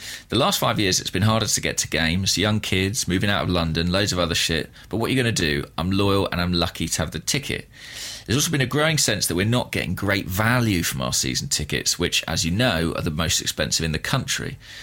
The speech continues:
But it's not about money, is it? And anyway, these things take time, don't they?" Well, I've woken up this morning, considered another year of paying huge money to watch this underinvested team that doesn't seem to care, run by a man who definitely doesn't, and I just feel like an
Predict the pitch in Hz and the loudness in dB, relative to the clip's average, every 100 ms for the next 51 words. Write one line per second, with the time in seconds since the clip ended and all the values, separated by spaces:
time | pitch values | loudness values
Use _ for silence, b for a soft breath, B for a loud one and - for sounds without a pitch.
0 | B - 123 - 82 71 92 90 76 90 | B -2 0 2 0 0 0 0 0 -2
1 | 110 - 131 82 - B B B - 127 | -4 -4 0 0 -2 B B B 0 2
2 | 127 82 95 127 - 92 - 104 - 170 | 2 2 2 0 0 0 0 0 0 0
3 | 147 76 - 135 - 73 175 B B B | 0 0 0 0 2 0 -2 B B B
4 | B - 110 120 120 110 110 156 151 139 | B -2 2 2 2 0 2 2 2 2
5 | 104 123 104 90 87 85 - 95 92 113 | 2 2 4 4 2 0 0 0 2 2
6 | 104 92 110 117 135 139 120 92 87 - | 2 2 2 2 2 2 4 4 2 2
7 | 90 90 - 117 113 107 104 92 73 - | 2 2 2 2 2 2 2 2 0 0
8 | 85 - 87 - 92 92 90 90 85 - | 0 0 0 0 0 2 2 2 0 0
9 | 76 - 90 80 78 - - 131 127 - | -2 0 0 0 -2 -4 -2 0 0 0
10 | - 113 - - - 73 71 - B B | 0 0 0 -2 -2 0 0 -2 B B
11 | B 90 107 104 98 98 95 92 90 85 | B 2 2 4 4 2 2 2 0 0
12 | 117 110 - 87 90 78 76 - 69 B | 0 0 0 0 2 0 0 0 -2 B
13 | B B - 85 80 - 110 95 - 98 | B B -4 -2 0 0 2 2 2 2
14 | 76 76 - - | 2 0 -2 -4